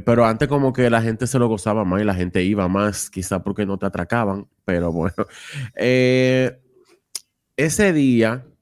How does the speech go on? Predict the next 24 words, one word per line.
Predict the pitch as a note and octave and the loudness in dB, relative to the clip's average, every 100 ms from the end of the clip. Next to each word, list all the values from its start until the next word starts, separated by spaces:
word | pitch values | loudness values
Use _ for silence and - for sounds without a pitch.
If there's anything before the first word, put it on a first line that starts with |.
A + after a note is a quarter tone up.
| _ - | _ -4
eh, | A2+ A2+ | -2 0
los | A2+ A2+ | -2 -4
empleados | A#2 A#2 A2 B2+ | -4 -2 -2 -2
de | C#3 | -2
la, | D3+ C#3 | -2 -2
esa, | B2+ D3+ - | -2 -4 -2
bueno, | A2+ G2 | -2 -2
fue | F2+ A#2 | 0 0
la | C3 | 0
sucursal | D3+ D3 C3 A#2+ | -2 -4 -2 -2
del | A2 G#2+ G2 | 0 -2 -2
Banco | F#2+ A2+ | -4 -2
del | A2+ A2 | -2 2
Progreso | A#2+ G2 - F#2 | 4 4 4 4
de | |
la | F#2 | 4
Avenida | F#2+ F#2 F#2 A2+ | 2 0 -2 -2
Independencia, | A2+ A2+ B2+ F#2+ F2 - D3 F#3 _ _ - - - C3 A#2+ | -2 -2 -4 -4 -6 -6 -8 -8 _ _ -20 -18 -18 -16 -8
y | - A#2+ | 0 2
ese | B2 C3 D3 | 2 2 2
día | C3 A#2 | 4 2
esos | G#2+ A2+ | 0 -2
empleados, | A#2+ A#2 B2+ A2+ G2+ F#2+ F#2+ G2 - - - - | -2 0 2 2 2 0 -4 -6 -12 -12 -8 -2
eh, | G2 G2 G2 F#2 F2+ E2+ E2 D2+ | 0 2 0 0 -2 -2 -4 -6